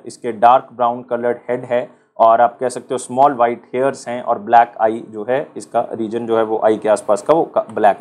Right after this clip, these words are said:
है। और, अ, ये बहुत ही फेमस आर्कियोलॉजिस्ट हैं सुद्दी कुमार जी, क्योंकि इन्होंने दो सौ से ज़्यादा रिसर्च आर्टिकल जो है वो लिखे हैं और इन्होंने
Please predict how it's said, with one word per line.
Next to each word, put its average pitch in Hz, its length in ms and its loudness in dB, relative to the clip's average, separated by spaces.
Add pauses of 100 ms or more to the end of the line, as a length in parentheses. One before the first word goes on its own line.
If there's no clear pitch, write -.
है। - 400 -10 (140)
और, 120 300 4
अ, 123 440 4
ये 135 80 -2
बहुत 135 260 -2
ही 160 60 -4
फेमस 156 540 -4
आर्कियोलॉजिस्ट 139 800 0
हैं 135 140 -8
सुद्दी 131 240 -8
कुमार 127 280 2
जी, 143 180 -10
क्योंकि - 560 -6
इन्होंने 131 300 -2
दो 120 180 0
सौ 151 160 2
से 147 120 0
ज़्यादा 127 220 4
रिसर्च 135 500 -2
आर्टिकल 127 360 0
जो 127 120 -6
है 131 60 -6
वो 123 80 -10
लिखे 113 280 -10
हैं 135 260 -10 (240)
और 123 120 4
इन्होंने 139 280 -2